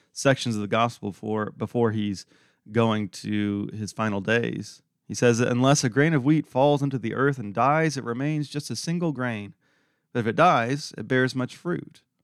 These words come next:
Those who love their life lose it, and those who hate their life in this world will keep it for the life of the age to come. Now, I don't think that it's saying we should just stoically accept this fact that we're all gonna die,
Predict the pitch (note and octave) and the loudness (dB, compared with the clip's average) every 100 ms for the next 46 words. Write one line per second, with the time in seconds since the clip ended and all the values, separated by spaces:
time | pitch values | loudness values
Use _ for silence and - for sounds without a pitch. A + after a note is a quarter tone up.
0 | _ _ A2+ A#2 A#2 G#2 B2+ D3 C#3 B2+ | _ _ -2 -2 -2 2 4 4 2 2
1 | C3 C3 A#2 A#2+ D3 C3+ B2+ _ _ _ | 2 2 0 -2 0 0 -4 _ _ _
2 | _ - A2+ C3 C#3 B2+ C3 E3+ E3+ D#3+ | _ -4 2 4 4 2 2 2 2 4
3 | E3+ E3 A#2+ A#2 A2 - D3+ E3 A#2+ A#2 | 4 2 -4 -8 -8 -4 0 2 2 0
4 | A#2 - A3 - G#2 - _ _ _ - | -4 -4 -4 -4 -6 -8 _ _ _ -4
5 | A2+ G#2+ C3+ C3+ - G#2+ G#2+ B2 B2+ - | 0 2 2 2 -2 -4 0 -2 -4 -8
6 | A2 - B2+ - - A2 _ _ _ _ | -10 -6 -6 -6 -12 -20 _ _ _ _
7 | _ _ _ _ _ _ _ - D3+ C#3+ | _ _ _ _ _ _ _ 0 2 2
8 | C#3 E3+ E3+ - D3+ D3 - B2+ B2 A#2 | 4 4 4 2 2 2 -2 -4 -2 -2
9 | - _ _ _ - - C3+ C3 B2+ A#2+ | -4 _ _ _ -8 -2 0 2 2 0
10 | A#2+ - A2 A2+ B2 - - _ _ - | -2 -4 -6 -2 0 -2 -8 _ _ -14
11 | - D#3+ E3+ E3 D3+ D3+ C#3 A#2 - - | 0 4 6 6 2 -2 -2 -4 -4 -2
12 | C#3 - - A2+ A#2+ - - A#2 C3 - | -2 -2 -10 -6 -6 -6 -2 0 0 -4
13 | - - _ _ G#2 A2 B2+ C#3+ C3+ B2+ | -18 -20 _ _ -6 2 4 4 2 -4
14 | A2+ A2+ A2 A2 G#2 | -2 -2 -2 -4 -8